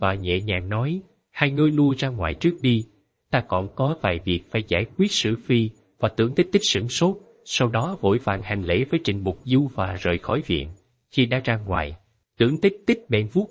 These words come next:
cằm và lẩm bẩm, "Tới tận bây giờ ta vẫn chưa nghĩ ra tại sao đại nhân nhất định phải tìm bằng được người đó, vả lại chỉ phái vài người chúng ta tìm kiếm chứ không cho người khác biết.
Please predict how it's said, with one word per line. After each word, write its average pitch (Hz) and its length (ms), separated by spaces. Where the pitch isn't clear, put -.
cằm 90 360
và 95 100
lẩm 98 300
bẩm, 98 300
"Tới 160 200
tận 101 200
bây 135 120
giờ 98 360
ta 131 120
vẫn 113 260
chưa 127 160
nghĩ 107 220
ra 120 420
tại 92 140
sao 123 240
đại 90 180
nhân 117 260
nhất 190 200
định 101 260
phải 135 100
tìm 110 300
bằng 104 180
được 104 200
người 87 140
đó, 123 340
vả 101 200
lại 90 180
chỉ 117 200
phái 143 300
vài 78 180
người 80 340
chúng 143 160
ta 127 100
tìm 92 240
kiếm 143 340
chứ 160 140
không 143 260
cho 120 140
người 95 200
khác 135 260
biết. 175 200